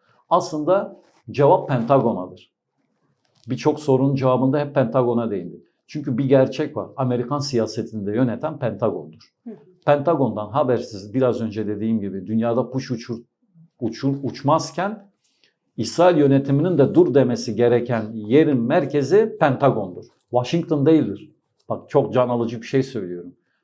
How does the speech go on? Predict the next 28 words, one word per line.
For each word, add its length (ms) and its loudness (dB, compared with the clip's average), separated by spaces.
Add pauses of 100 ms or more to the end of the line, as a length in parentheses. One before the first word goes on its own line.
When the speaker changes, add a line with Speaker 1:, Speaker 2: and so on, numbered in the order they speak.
(180)
Speaker 1:
Pentagon'dur 720 0
diyorum. 240 -16 (320)
Beyaz 320 2
Saray 320 0
değildir. 440 -2 (280)
Çünkü 240 -4
Beyaz 240 4
Saray 220 2
olsaydı 360 0
Biden 320 0
çoktan 400 -6
durdurabilirdi. 800 -6 (420)
Güçleri 480 -2
yok. 300 -4 (640)
Beyaz 300 -2
Saray 280 -2
durduramıyor. 540 -6
Hatta 420 0
başkan 320 -2
adaylarından 640 2
Trump 420 2
bile 220 4
durduramıyor. 580 -4
Şu 180 -2
anda 160 2
o 120 8
sözü 320 0
veremiyor. 460 2